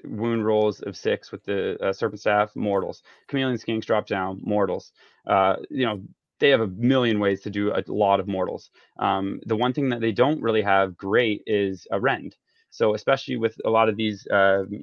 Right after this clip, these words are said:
armies you're seeing with uh, Thunder Lizards is Stegodons, everything has one rend. Even the Carnosaur, like, it, it drives me absolutely ballistic that the Carnosaur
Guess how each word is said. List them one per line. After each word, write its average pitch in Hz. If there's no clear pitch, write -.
armies 107
you're 110
seeing 104
with 101
uh, 95
Thunder 156
Lizards 101
is 107
Stegodons, 117
everything 131
has 107
one 104
rend. 101
Even 139
the 143
Carnosaur, 107
like, 98
it, 110
it 104
drives 120
me 104
absolutely 113
ballistic 101
that 98
the 95
Carnosaur 104